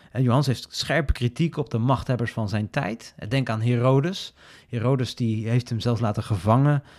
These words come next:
zetten, omdat Johannes kritiek op hem had. En ook die oproep tot bekering. En Johannes, die was iemand die het volk weer terug wilde brengen tot de ware dienst aan God.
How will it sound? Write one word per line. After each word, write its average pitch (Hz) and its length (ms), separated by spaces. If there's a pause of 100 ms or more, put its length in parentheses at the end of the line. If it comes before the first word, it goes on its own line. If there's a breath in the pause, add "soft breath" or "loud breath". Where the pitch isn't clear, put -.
(100)
zetten, 151 540
omdat 110 440
Johannes 104 400
kritiek - 400
op 120 80
hem 117 180
had. 117 300 (320 loud breath)
En 160 140
ook 190 100
die 165 160
oproep 156 320
tot 113 160
bekering. 107 600 (200)
En 107 120
Johannes, 120 440
die 120 260 (240 loud breath)
was 117 160
iemand 113 360
die 110 220
het 98 120
volk 147 440 (300 soft breath)
weer 113 200
terug 180 320
wilde 139 340
brengen 139 580 (380 loud breath)
tot - 160
de 110 120
ware 131 380
dienst 110 520
aan 90 200
God. - 400